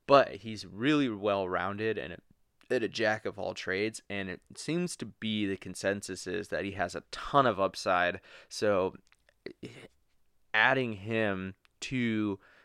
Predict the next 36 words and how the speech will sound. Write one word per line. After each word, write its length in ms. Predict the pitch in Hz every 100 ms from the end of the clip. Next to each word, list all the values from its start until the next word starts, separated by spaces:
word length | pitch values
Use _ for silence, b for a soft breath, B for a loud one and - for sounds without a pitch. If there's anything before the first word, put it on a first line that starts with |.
| b
Coby 300 | - 117 101
White 340 | 92 98 98 80
and 120 | 95
Zach 300 | 98 95 -
LaVine 460 | 95 92 98 98 92
and 160 | 90
the 80 | 90
other 160 | 95 95
players 400 | - 90 92 -
that 100 | -
they 120 | 104
have, 500 | - 143 131 95 95 _ _ _ _ _ _ _ _ -
the 180 | 107 104
Bulls 540 | 120 139 135 123 107
are 140 | 101 101
in 120 | 101
an 100 | 92
interesting 600 | 123 123 120 - 107 101
position 760 | 104 90 107 107 98 92 90 B B B -
of, 500 | 98 95 90 87 87 _ _
you 120 | 101
know, 320 | 92 92 - - 95
we 80 | 104
just 180 | 95 -
kinda 240 | 120 98
gotta 220 | 92 98
wait 240 | 92 92 90
to 100 | 104
see 220 | - 98
what 140 | 85
happens 440 | 98 90 - 90 90
with 160 | 92
them. 260 | - 92 92 B B B -
Very 280 | 127 185 185
similarly 760 | - 143 135 117 110 107 95
to 640 | - - 110 101 95 92